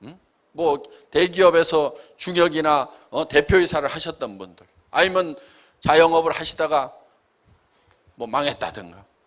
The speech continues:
왕년에 내가 한가락을 했는데 이러는 분들이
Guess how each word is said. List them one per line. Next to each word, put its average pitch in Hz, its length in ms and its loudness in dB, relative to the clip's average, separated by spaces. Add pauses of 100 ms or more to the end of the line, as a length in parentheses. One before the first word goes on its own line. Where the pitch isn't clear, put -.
(180)
왕년에 262 580 4
내가 214 200 -2
한가락을 196 560 -2
했는데 131 600 -2 (440)
이러는 233 400 -8
분들이 160 640 -10